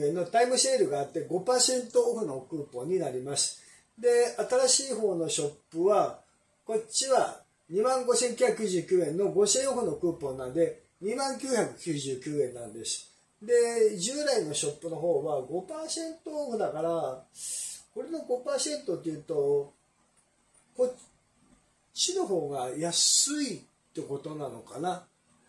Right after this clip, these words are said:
二万一千九百九十九円の五パーセントオフだから、こっちの方が安い。ちょっと若干安いかもしれないね。うん。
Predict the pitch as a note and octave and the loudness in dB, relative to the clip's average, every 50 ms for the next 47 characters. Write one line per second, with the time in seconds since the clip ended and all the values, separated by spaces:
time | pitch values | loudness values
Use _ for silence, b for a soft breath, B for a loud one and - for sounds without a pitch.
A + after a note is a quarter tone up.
0 | _ _ - F3+ A3 B3 B3+ C4 C4 B3+ B3 G#3+ A#3+ G#3+ - - B3 A#3+ A#3 - | _ _ -6 -4 -4 0 0 2 0 0 0 -2 0 2 2 2 2 0 0 2
1 | B3 A#3 G3+ - - G3 F3+ E3 D#3+ - F#3 E3 D3+ E3 E3+ D3+ C3+ D3 D3+ D3+ | 2 2 2 2 0 -2 -2 -2 -4 -2 -2 -2 -2 0 -2 -2 -2 -4 -6 0
2 | F3 E3+ E3+ E3+ F3+ F3 E3 D3+ - - E3 D#3+ D#3 D#3 D#3 D#3 D#3 D3+ - - | 2 2 4 4 2 -2 -4 -6 -6 -4 -2 -2 -2 -2 -4 -4 -4 -4 -4 -4
3 | D#3+ D3+ D#3+ C#3 C3 B2 B2 C3+ C#3 C3+ - - E3+ E3+ - - - - D3 - | -4 -4 -4 -6 -6 -6 -6 -6 -6 -6 -6 -4 -6 -4 -4 -4 -4 -2 -4 -4
4 | C#3+ B2+ C3 B2+ B2+ B2+ - - - - - - _ _ _ _ _ _ _ _ | -2 -4 -4 -2 0 0 2 2 2 0 -4 -8 _ _ _ _ _ _ _ _
5 | _ _ - - D4 D4 A3 - - D3 - - - - G3 F#3+ F#3+ F3+ F3 E3+ | _ _ -6 -4 -2 0 0 0 0 0 -2 -4 -4 -4 -2 -2 -2 -2 0 0
6 | - G#3+ E3+ - F#3+ F3+ D#3 B2 - - A2 G2+ F#2+ - - - C3 D#3+ E3+ E3 | 0 -2 -2 -2 -4 -4 -4 -4 -8 -10 -12 -14 -18 -20 -18 -10 -4 -4 -4 -4
7 | E3 - _ _ _ _ _ _ A#2 A#2 A#2 A#2 A2+ | -6 -10 _ _ _ _ _ _ -20 -20 -20 -20 -20